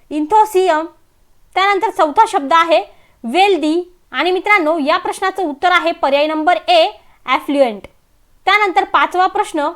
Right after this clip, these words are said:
मर्सी आणि मर्सीला समान शब्द आहे काइंडनेस. त्यानंतर दुसरं इन्स्ट्रक्शन्स काय दिलेली आहे बघा, choose the word which is opposite in meaning in each of the following. आणि यामध्ये देखील तुम्हाला पाच प्रश्न दिलेले आहेत.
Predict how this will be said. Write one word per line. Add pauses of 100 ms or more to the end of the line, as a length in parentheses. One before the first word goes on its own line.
(200)
मर्सी (220)
आणि
मर्सीला
समान
शब्द
आहे
काइंडनेस. (600)
त्यानंतर
दुसरं
इन्स्ट्रक्शन्स
काय
दिलेली
आहे
बघा, (420)
choose
the
word
which
is (140)
opposite
in
meaning (140)
in (120)
each (120)
of
the (120)
following. (260)
आणि
यामध्ये
देखील
तुम्हाला
पाच
प्रश्न
दिलेले
आहेत.